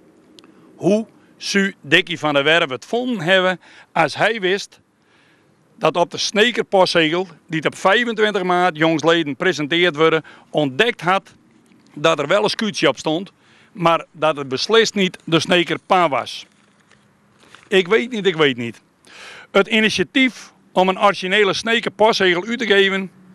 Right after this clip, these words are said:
was zeker in goede aarde bij Dikkie van der Werf al.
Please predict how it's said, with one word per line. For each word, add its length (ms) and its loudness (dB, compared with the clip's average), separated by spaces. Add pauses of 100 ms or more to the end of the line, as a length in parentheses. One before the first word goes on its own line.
(300)
was 240 0
zeker 340 2
in 100 0
goede 240 4
aarde 460 2 (340)
bij 160 0
Dikkie 260 -2
van 100 0
der 80 2
Werf 280 0
al. 340 -4